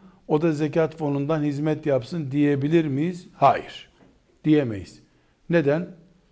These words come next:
Yani öyle her "ben cihad ediyorum" sözü cihat değil ki.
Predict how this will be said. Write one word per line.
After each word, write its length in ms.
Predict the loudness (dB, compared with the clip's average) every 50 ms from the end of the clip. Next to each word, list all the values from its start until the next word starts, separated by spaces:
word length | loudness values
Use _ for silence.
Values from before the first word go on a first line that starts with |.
| _ _ _ _ _ _ _ _ _ _ _ -4
Yani 220 | -2 -2 -2 -2
öyle 320 | 0 2 2 2 2 0 0
her 280 | 0 0 -2 -2 -2 -4 -6 -12 -20 -20 -20 _ _ _ _ _ _ 0
"ben 220 | 0 2 2 0 0
cihad 420 | -2 -2 0 2 2 2 2 0
ediyorum" 500 | -2 -4 -2 0 0 0 0 0 -2 -4
sözü 360 | -4 -6 -4 -4 -4 -4 -2
cihat 420 | 0 2 2 2 2 0 -2 -2 -2
değil 260 | 0 0 0 -2 -4
ki. 200 | -6 -8 -8